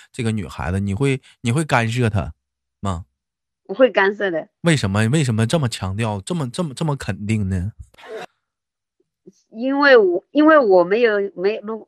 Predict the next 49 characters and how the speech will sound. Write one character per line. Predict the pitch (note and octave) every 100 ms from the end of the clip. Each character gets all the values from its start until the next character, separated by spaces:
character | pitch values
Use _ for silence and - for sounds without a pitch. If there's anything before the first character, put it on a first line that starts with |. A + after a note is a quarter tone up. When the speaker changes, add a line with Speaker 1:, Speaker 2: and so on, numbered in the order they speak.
| _ A#3
Speaker 2:
要 | B3+
正 | B3+ C#4
想 | G#3 F3+
我 | F3
没 | G3
有 | B3+
女 | B3+ G3+
儿， | E3+ F3+ F3+
然 | G3
后 | A#3 G#3+
如 | G#3
果 | G#3
找 | F3+ E3+
一 | F#3
个 | A#3 A3+
媳 | - F3
妇 | G3 G3
还 | F3 F#3+
是 | A3
不 | F3+ G3
是 | A3+
我 | G3 D#3 D3+ _ _
那 | - G#3+
个 | G3+
的 | F#3+
话， | G3 F#3+ E3+
我 | D#3+
肯 | - D#3+
定 | E3+
会 | F#3
干 | E3+ E3 E3+
涉 | F#3+
的。 | E3 F3+ _ _ _ _ _
Speaker 1:
那 | D#4
你， | C4+ B2+ C3 C3+ A#2+ B2 B2 A#2+ A#2+ A#2+
你， | B2+ C3 C3+ -
你 | G#3+
找 | A#3+ A3
媳 | - -
妇 | A#2
儿 |
呢？ | A2+
他 | - B2+
找 | G#2
媳 | G2+ F2
妇 | E2+
儿 |
呢？ | E2
<laughs> | D#2